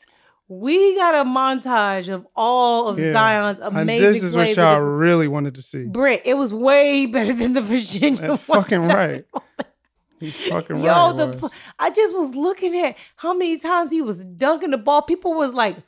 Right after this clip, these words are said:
Speaker 1: moving. I mean, nobody was challenging
Speaker 2: No.
Speaker 1: anything. He would get that ball anywhere near the, the, the
Speaker 2: He
Speaker 1: key.
Speaker 2: is so much bigger and more athletic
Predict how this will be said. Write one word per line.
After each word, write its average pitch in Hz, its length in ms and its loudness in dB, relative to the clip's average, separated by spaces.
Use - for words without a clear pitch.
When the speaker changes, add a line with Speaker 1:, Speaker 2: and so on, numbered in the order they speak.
Speaker 1:
moving. 247 1120 2
I - 240 -20
mean, 214 120 -6
nobody 370 340 2
was 285 180 -2
challenging 233 960 -4
Speaker 2:
No. 160 460 -6
Speaker 1:
anything. 247 640 -2
He 269 180 -4
would 302 160 -4
get 302 200 -4
that 262 200 -2
ball 254 320 2
anywhere 294 400 -2
near 247 520 -4
the, 233 160 -6
the, 226 220 -6
the 214 120 -10
Speaker 2:
He 196 100 -14
Speaker 1:
key. 302 260 0
Speaker 2:
is 294 120 -12
so 180 460 -6
much 156 400 -6
bigger 165 420 -6
and 135 300 -10
more 143 280 -6
athletic 139 380 -6